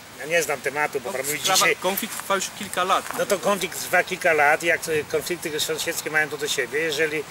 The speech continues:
Speaker 1: jeżeli, e, nie zostało naruszone prawo, to na prze-, na, na pewno nasz urząd będzie stał na stanowisku, żeby to prawo zostało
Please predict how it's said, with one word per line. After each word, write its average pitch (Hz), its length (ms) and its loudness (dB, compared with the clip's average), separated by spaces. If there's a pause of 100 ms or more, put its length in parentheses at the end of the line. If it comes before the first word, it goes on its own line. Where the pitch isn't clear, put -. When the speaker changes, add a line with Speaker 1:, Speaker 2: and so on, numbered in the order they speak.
(300)
Speaker 1:
jeżeli, 156 380 4
e, 143 1700 4 (380)
nie 151 160 -2
zostało 160 380 0
naruszone 156 440 0
prawo, 160 300 0
to 151 80 -4
na 139 100 -4
prze-, 156 300 -2
na, 143 140 0 (320)
na 139 80 -2
pewno 156 260 0
nasz 147 180 -2 (180)
urząd 143 200 -4
będzie 135 240 -4
stał 143 300 2
na 135 120 -6
stanowisku, 135 500 -8
żeby 123 180 -6
to 127 100 -10
prawo 131 240 -6
zostało 123 280 -6